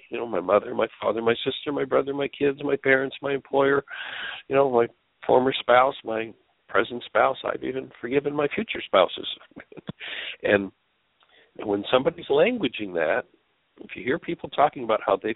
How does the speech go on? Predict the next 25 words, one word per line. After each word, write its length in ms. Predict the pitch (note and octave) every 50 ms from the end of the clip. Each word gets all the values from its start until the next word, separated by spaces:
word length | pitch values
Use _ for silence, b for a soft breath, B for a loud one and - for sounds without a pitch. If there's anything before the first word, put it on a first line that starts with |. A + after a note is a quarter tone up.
| - -
forgave 380 | - B2+ A2+ B2 C3 C#3+ E3 E3+ - - -
someone 280 | F#2 E2+ - G2+ G#2+
or 140 | G2 F#2+ A2 - -
forgave 340 | - A2+ G#2+ G#2 G#2 G#2 G#2+
themselves, 600 | C3+ D3 D3+ - - F#3+ E3 F#2+ F2 G2+ C#3+ F#3 - - _ _ B B B B B B B B B B B B
here's 200 | - - F#2 - -
what 140 | G#2+ G#2+ F#2+
you 100 | A#2+ D3
know. 440 | F3 G#3 B3 B3 - E2 D#2 - _ _ _ _ b b b b b b b
They 80 | - F#2+ F2+
haven't 280 | G2 G#2 B2 C3 F#2
done 160 | F2+ F#2 E2+ F2
any 140 | G#2 B2 B2+ -
forgiveness 380 | C#3+ C#3 - G#3+ A3+ G3+ C#3+ - -
work 160 | F#2 F#2 E2+ _ -
yet. 200 | D#2+ D#2 D2+ - _ _ _ _ _ _ _ _ _ _ _ _ _ _ _ _ _ _ _ _ _ _ _ _ _ B B B B B B B B _
Because 260 | - - - G2 F#2 -
forgiveness 400 | - G#2 - G#2 G#2 A#2 C3+ - - -
means 200 | G2 F#2 G2 - -
remove. 400 | A#2 A#2+ B2+ D#3+ G#3 F#3 G#2 F#2
And 140 | G2 F#2+ F#2+
unless 260 | F#2 F#2+ G#2 B2 E3+ - - -
you 120 | D#3+ C#3
actually 520 | A#2 A#2 A#2 - - - G#2+ G2+ F#2 -
engage 420 | F#2 F#2+ E2+ - - A2 C#3 F3